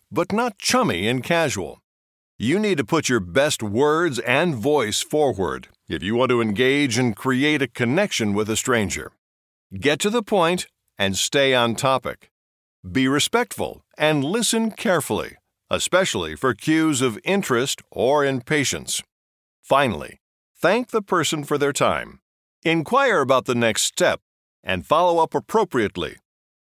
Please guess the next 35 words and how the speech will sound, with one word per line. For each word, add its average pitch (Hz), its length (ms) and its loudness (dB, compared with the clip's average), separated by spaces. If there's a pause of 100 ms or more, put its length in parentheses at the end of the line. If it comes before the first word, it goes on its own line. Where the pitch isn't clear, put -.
Also, 107 640 2 (280)
be 127 220 2
polite 127 580 2
to 131 100 -2
receptionists. 120 1040 -2 (380)
It's 101 220 -4
smart 170 540 0
to 127 100 0
have 127 240 2
the 123 100 0
gatekeepers 131 720 0
on 123 160 2
your 135 180 0
side. 147 520 0 (640)
If 101 160 0
the 101 100 0
person 165 500 0
you 135 240 2
ask 151 300 2
for 135 240 2
isn't 123 300 0
available, 110 580 0 (320)
simply 285 420 -2
say 208 240 2
you'll 190 240 0
call 156 280 2
back. 101 400 -2 (480)
This 147 220 2
gives 139 220 2
you 135 180 2
a 117 80 2
reason 156 440 0
to 131 80 -4
try 131 280 2
again 143 580 0